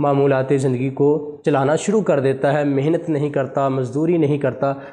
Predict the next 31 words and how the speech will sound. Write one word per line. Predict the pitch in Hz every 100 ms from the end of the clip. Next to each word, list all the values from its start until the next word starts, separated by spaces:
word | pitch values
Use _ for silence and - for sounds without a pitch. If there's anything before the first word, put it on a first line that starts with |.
| -
बस | 147 143
बैठे | 139 139 151 147
कभी | 143 139
उससे | 135 - 143
पैसे | 135 120 139
ले | 131
लिए, | 127 131
कभी | 135 127 139
उससे | 135 -
पैसे | 139 120 - 117
ले | 107
लिए। | 107 95 - _ - -
तो | -
सैयदना | - 208 202 220 196 180
अली | 180 175 208
रज़ी | 160 160
अल्लाह | 151 143 151 151
ताला | 147 139 143 143
ने | 139 147 147 - -
उसे | - 196
वजीफ़ा | 147 123 123 165 160
बताया | 160 139 131 139 139 - - -
और | 180 175
इस | 180 180 -
शख्स | 185 185 -
ने, | 165 156
इस | 156 180 160
ग़ुलाम | 151 135 139 170
ने | 151 147 147 - - 127
मेहनत | 139 160 185 202 196
की | 175 160 160 -